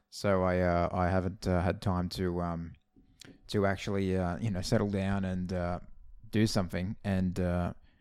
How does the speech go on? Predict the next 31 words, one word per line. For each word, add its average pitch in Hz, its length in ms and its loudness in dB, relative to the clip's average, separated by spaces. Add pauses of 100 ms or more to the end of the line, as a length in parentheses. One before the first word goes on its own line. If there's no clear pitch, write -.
(160)
haven't 120 180 6
had 104 140 6
time 104 180 2
to 95 80 0
sit - 260 0
down 110 280 4
and, 98 180 4
uh, 98 180 2
record 110 300 2
this - 140 -2
one. 92 160 -4 (640)
But, 127 200 6
um, 135 380 4 (100)
let's, - 500 0
let's 131 200 0
get 123 180 10
into 117 220 8
it. 95 100 4
Let's, - 380 2
let's 120 180 6
get 123 220 8
into 123 320 6
the 110 100 6
twenty 123 400 0
twenty-three 127 640 4
slate 120 420 4 (640)
of 107 340 8
movies. 104 540 8
Now, 117 240 8
the 104 80 2
first - 720 4